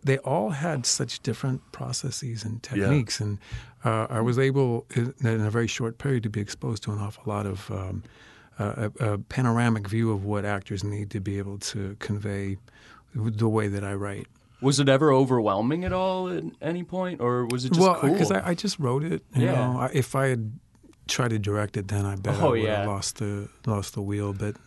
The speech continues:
Speaker 2: Now,
Speaker 1: no.
Speaker 2: were you, had you even been to Northwestern yet? Had you even been to college yet?
Speaker 1: Yes, I, I, I wrote that my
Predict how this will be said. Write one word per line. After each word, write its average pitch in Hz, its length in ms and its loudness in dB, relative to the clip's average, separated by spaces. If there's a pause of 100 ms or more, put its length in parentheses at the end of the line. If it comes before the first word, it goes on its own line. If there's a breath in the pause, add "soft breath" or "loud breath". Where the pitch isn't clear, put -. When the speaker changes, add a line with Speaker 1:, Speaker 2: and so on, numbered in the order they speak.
(120)
Speaker 2:
Now, 147 120 4
Speaker 1:
no. 135 100 6
Speaker 2:
were 143 120 6
you, 135 240 0
had 139 280 8
you 165 300 4
even 143 500 6
been 113 380 4
to 104 460 2 (140)
Northwestern 107 840 2
yet? 69 240 -8 (320 loud breath)
Had 101 120 -2
you 113 200 2
even 110 140 2
been 107 160 4
to 92 60 -2
college 90 500 -6
yet? - 220 -16
Speaker 1:
Yes, 147 300 6
I, 131 120 2
I, 135 160 2 (100)
I 131 60 2
wrote 127 360 2
that 110 240 0 (320)
my 107 720 2